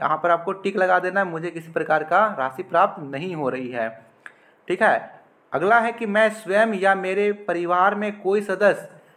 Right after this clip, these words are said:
निर्वाचित एवं मनोनीत जनप्रतिनिधि, पंचायत के वार्ड पंच या उप सरपंच को छोड़कर नहीं है", इसमें भी लगा देना है।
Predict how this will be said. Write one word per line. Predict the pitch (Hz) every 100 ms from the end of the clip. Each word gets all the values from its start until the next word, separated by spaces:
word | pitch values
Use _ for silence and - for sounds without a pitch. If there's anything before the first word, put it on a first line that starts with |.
| _ -
निर्वाचित | 151 185 185 190 185 247 254 254 - 170
एवं | 190 220 185
मनोनीत | 175 185 190 233 247 - 131
जनप्रतिनिधि, | 123 208 233 220 - 202 196 190 196 175 117 - - _ -
पंचायत | 160 170 180 170 185 185 -
के | 175
वार्ड | 151 165 214 226
पंच | 220 208 214 208 - 147
या | 170 190
उप | 185 170 165
सरपंच | - 175 175 208 208 208 - - _ _ _ _
को | 220 220
छोड़कर | - 214 226 226 226 220 - 131
नहीं | 143 139 180 180
है", | 139 110 123 - _ _ _ _ -
इसमें | 147 - 165
भी |
लगा | 165 165 160
देना | 165 165 170
है। | 175 - -